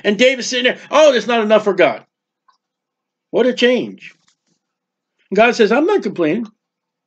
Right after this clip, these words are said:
I'm not complaining at all. Whithersoever ha-, I ha-, yeah, whithersoever I, God, have walked with all Israel, spake I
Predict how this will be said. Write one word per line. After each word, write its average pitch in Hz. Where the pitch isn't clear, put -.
I'm 277
not 269
complaining 262
at 269
all. 269
Whithersoever 262
ha-, 233
I 214
ha-, 220
yeah, 135
whithersoever 214
I, 175
God, 170
have 156
walked 156
with 170
all 196
Israel, 127
spake 180
I 156